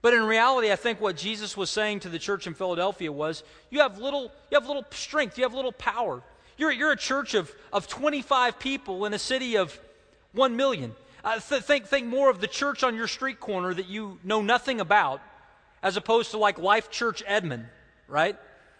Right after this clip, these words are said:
Life Church Edmond was not a church of, of little strength. It was a church of, of great strength in the sense that many people know about it. They're on billboards. But we all know that there are a number of churches in Oklahoma City that are small that nobody, unless you attend there, has ever even heard of.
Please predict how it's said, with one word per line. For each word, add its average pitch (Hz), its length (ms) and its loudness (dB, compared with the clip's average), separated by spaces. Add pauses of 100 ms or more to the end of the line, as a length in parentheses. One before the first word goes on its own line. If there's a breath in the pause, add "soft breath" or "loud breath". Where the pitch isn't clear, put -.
(160 soft breath)
Life 233 160 6
Church 262 300 0
Edmond 240 300 2
was 190 140 2
not 262 200 4
a 247 40 2
church 233 300 -6
of, 170 160 -2 (160)
of 180 180 0
little 262 260 -2
strength. 190 340 -4
It - 20 -8
was 233 100 -6
a 196 60 -6
church 240 280 -4
of, 170 100 -10 (200 loud breath)
of 170 140 -4
great 240 240 4
strength 156 320 -4
in 165 60 -6
the 160 80 -4
sense 214 240 -4
that 151 180 -6 (240)
many 190 160 -2
people 165 240 -8
know 196 240 4
about 214 260 6
it. 214 120 -6
They're 180 100 -2
on 147 160 -2
billboards. 220 760 -2 (2000)
But 226 120 2
we 233 120 2
all 285 180 6
know 214 220 2
that 233 160 -4
there 233 200 6
are 202 60 4
a 196 60 0
number 269 320 2
of 208 120 -2
churches 196 640 -6 (500 soft breath)
in 190 120 0
Oklahoma 208 400 0
City 233 260 -4
that 190 140 -4
are 190 80 0
small 254 420 2
that 202 140 -4
nobody, 240 480 0
unless 226 280 0
you 247 120 -4
attend 254 320 -2
there, 226 140 2
has 196 120 2
ever 247 240 0
even 240 200 -6
heard 220 260 -2
of. 117 320 -8